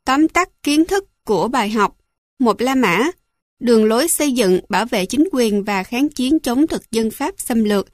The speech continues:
giai đoạn một nghìn chín trăm bốn mươi lăm đến một nghìn chín trăm năm mươi tư. Một Nhỏ, chủ trương xây dựng và bảo vệ chính quyền cách mạng,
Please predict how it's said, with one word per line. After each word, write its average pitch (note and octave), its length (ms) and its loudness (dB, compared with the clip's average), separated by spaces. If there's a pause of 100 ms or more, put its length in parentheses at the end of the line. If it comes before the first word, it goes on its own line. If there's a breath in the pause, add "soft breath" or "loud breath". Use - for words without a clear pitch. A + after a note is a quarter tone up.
(300)
giai C#4+ 100 0
đoạn G#3 260 0
một G3+ 180 0
nghìn G3+ 200 4
chín - 160 -4
trăm B3+ 280 0
bốn A#3 180 2
mươi D4+ 120 2
lăm B3+ 280 0
đến B3 220 2
một A3 160 -2
nghìn G3 180 2
chín A3+ 180 -2
trăm A3 260 -2
năm G#3+ 120 0
mươi G#3 100 -2
tư. A#3+ 260 0 (440)
Một A3+ 220 0
Nhỏ, G#3 380 2 (420)
chủ B3 160 -2
trương D4 200 2
xây C#4 240 0
dựng G3 200 2
và G#3 120 -2
bảo F#3+ 180 -2
vệ A#3+ 220 -2
chính C#4+ 200 2
quyền A#3+ 220 0
cách C#4+ 180 -6
mạng, G3 300 0